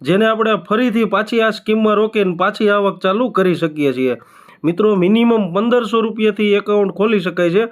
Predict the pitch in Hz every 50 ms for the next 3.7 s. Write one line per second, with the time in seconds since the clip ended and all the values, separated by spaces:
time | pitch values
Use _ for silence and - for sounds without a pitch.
0 | - - - - - - - - - 233 226 220 220 214 208 214 220 220 220 214
1 | 208 190 196 214 220 226 220 214 214 208 208 208 202 208 202 208 208 202 190 196
2 | - _ _ _ - 196 220 220 233 214 190 - 214 208 214 202 220 214 196 208
3 | 220 214 214 214 214 208 190 - 220 233 233 202 165